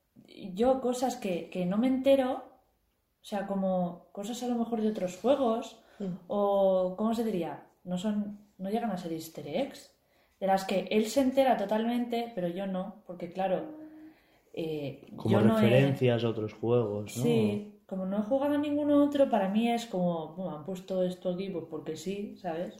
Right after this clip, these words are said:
Speaker 3: Puedes
Speaker 1: Para mí
Speaker 3: poner
Speaker 1: no significa nada, pero
Speaker 3: un
Speaker 1: para vosotros que habéis jugado más es como, ¡hala, mira qué chulo! Yo de esas cosas no me entero.
Speaker 3: No sé a qué te refieres ahora mismo.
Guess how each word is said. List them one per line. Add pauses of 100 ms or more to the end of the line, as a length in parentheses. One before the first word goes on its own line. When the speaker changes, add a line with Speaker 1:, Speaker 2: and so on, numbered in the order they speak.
(120)
Speaker 3:
Puedes
Speaker 1:
Para
mí
Speaker 3:
poner
Speaker 1:
no
significa
nada,
pero
Speaker 3:
un
Speaker 1:
para
vosotros
que
habéis
jugado
más
es
como, (320)
¡hala,
mira
qué
chulo!
Yo
de
esas
cosas
no
me
entero. (1300)
Speaker 3:
No
sé
a
qué
te
refieres
ahora
mismo.